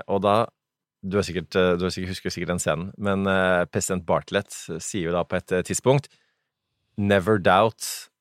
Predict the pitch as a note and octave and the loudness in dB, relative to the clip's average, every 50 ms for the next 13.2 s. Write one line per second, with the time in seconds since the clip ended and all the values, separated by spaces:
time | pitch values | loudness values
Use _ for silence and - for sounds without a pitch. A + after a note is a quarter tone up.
0 | _ - F#2 F#2+ G2 F#2+ - G#2 F#2+ - - - G2+ F#2+ F#2+ F#2+ G2 G#2 F#2+ D#2+ | _ -6 0 0 0 2 0 -2 -2 -2 -2 0 0 2 4 4 2 2 -2 -4
1 | E2+ F#2+ G2+ G2 _ - - F2+ - - - F2+ E2 - _ _ - F#2 F#2 _ | -2 -2 -2 -2 _ -8 -10 -10 -10 -4 0 0 0 0 _ _ -8 -8 -8 _
2 | - G#2 G2 F2 E2+ _ - F#2+ E2+ - - - F2 - - F#2 - - G2 F#2 | -6 -2 -2 -2 -4 _ -6 -6 -6 -4 -8 -8 -8 -6 -8 -10 -6 -6 -6 -6
3 | - - E2+ E2 D#2+ - - F2 E2+ G2 A2 A#2 A#2 G2 - _ _ _ _ _ | -4 -4 -4 -4 -6 -6 -6 -2 4 6 6 6 6 4 -2 _ _ _ _ _
4 | _ _ _ _ _ _ _ - - F#2+ F#2+ F#2 F#2 F#2 F#2 F#2 G#2+ A2+ A2+ - | _ _ _ _ _ _ _ -6 -4 -2 0 2 4 4 6 6 4 4 0 -4
5 | _ _ _ _ _ - F#2+ - G#2+ F#2+ - - E2+ - - G#2+ - F2+ F2+ F2 | _ _ _ _ _ -16 -8 -8 -6 -6 -6 -8 -10 -6 -6 -6 -4 -4 -4 -4
6 | F2+ F2+ - - E2+ E2+ E2+ F#2 F2+ - - E2 D2+ D#2 F2 E2 D#2+ - D#2 D#2 | -4 -6 -6 -8 -8 -2 -2 -2 -2 -2 -4 -10 -8 -8 -8 -10 -8 -4 0 0
7 | D#2+ E2 E2 D#2 - - - - _ _ _ _ _ _ _ - - A2 G#2+ A2 | 2 2 2 0 -4 -6 -8 -10 _ _ _ _ _ _ _ -2 0 2 2 2
8 | G#2+ G#2 A2+ B2 B2 A#2 A2+ A2+ A2+ A2 - _ _ _ - - - - C#3 B2 | 0 -2 -2 -2 -2 2 4 2 2 2 0 _ _ _ -6 -4 -2 0 0 0
9 | G2+ - _ _ - E2 - - - B2+ C#3 - - C3 - B2+ A#2+ A#2+ B2 A#2+ | 0 -2 _ _ -6 -6 -4 -2 0 0 0 0 -2 -2 0 2 2 4 2 2
10 | A#2 - - A#2 G2 F2+ _ _ - F2 F2 F2+ F2+ F2+ F2+ F2 F2 E2 D#2 D2+ | 2 0 -2 -2 -2 -4 _ _ 4 4 6 6 6 4 2 0 -4 -8 -10 -14
11 | - _ _ _ _ _ _ - - - - C3+ B2 A#2 A2 G#2 G#2 G2+ G2+ G#2 | -16 _ _ _ _ _ _ -10 -8 0 2 4 4 4 4 2 0 0 2 2
12 | G#2+ G#2+ G#2+ G2+ - A#2+ G2+ - _ - F2 F2 F#2 - - - G#2 F2 D#2 D2+ | 2 2 2 0 0 -4 -4 -4 _ -2 -2 -2 -2 -2 0 0 0 0 0 0
13 | D#2+ F#2+ A2 | 2 2 2